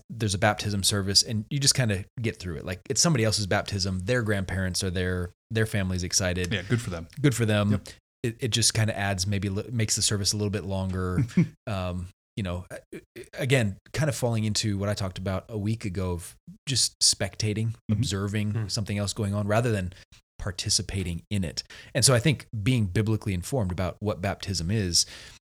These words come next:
Speaker 1: affects our experience of God's grace every time there's a baptism.
Speaker 2: Mm-hmm.
Speaker 1: That
Speaker 3: Mm.
Speaker 1: th-, there is an experience of God's grace for the whole church, not just for that person being baptized,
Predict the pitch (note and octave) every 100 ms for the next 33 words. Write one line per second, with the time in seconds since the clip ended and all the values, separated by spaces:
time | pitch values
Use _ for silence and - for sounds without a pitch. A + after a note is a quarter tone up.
0 | _ - - A2 G#2 - - F#2+ G2+ G2
1 | F#2 - - - - C3+ A#2+ G2 - B2
2 | G#2+ G2 G2 F#2 F#2 G#2 F#2+ - B2+ C3
3 | A2 - A2+ G#2 F2 E2 E2+ - B1+ A#1
4 | C2+ - G2 F#2 F#2+ - A2 G2 G2 -
5 | G#2 A#2+ G2 F#2+ - G2+ F2 F#2 F#2+ F2+
6 | - F#2 - - - G2 E2 A#2 G#2 -
7 | A2+ E2+ - - - _ - F#2+ F2+ F#2
8 | - - F2+ D#2 - F2+ D#2+ E2+ F2 D#2+
9 | D2+ - - A#1 -